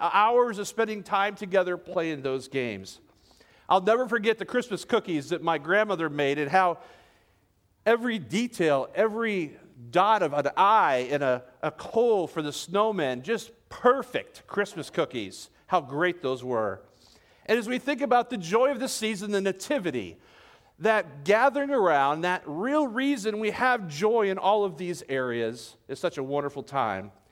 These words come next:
We experience joy through many ways through the Christmas season. Today we're gonna look at a familiar passage. It's gonna be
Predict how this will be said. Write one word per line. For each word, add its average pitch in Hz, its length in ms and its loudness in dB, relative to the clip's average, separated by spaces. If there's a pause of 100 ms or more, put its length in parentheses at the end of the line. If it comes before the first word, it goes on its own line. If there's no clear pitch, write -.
(140)
We 208 100 2
experience 247 540 -2
joy 226 560 2 (280)
through 202 200 -6
many 226 420 -2
ways 180 540 2
through 180 160 -2
the 156 100 -6
Christmas 151 340 -8
season. 117 520 -8 (340)
Today 208 240 6
we're 262 140 0
gonna 240 160 4
look 247 180 0
at 254 80 4
a 202 60 4
familiar 208 500 0
passage. 139 720 -2 (320)
It's - 140 -8
gonna 214 160 2
be 220 120 -4